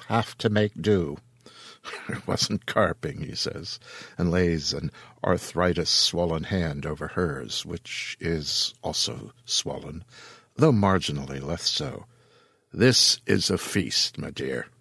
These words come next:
They smile into each other's used faces, although Phil has been married three times and has scattered five children behind him like confetti. Pauline has been married twice, no children, but lovers of both sexes in the dozens.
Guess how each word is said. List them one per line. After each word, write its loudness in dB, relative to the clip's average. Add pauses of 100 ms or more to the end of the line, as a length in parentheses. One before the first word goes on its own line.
(720)
They 6
smile 4 (140)
into 4
each -2
other's 2
used 2
faces, -2
although 2 (140)
Phil 4
has 0
been -2
married 0
three -2
times -2 (160)
and 4
has 2
scattered 2
five 2
children 0
behind -2
him -4
like -6
confetti. -2 (720)
Pauline 6
has 0
been 0
married 4 (100)
twice, 2
no 4
children, -2
but -8
lovers 2
of -6
both 0
sexes -2
in -6
the -10
dozens. -4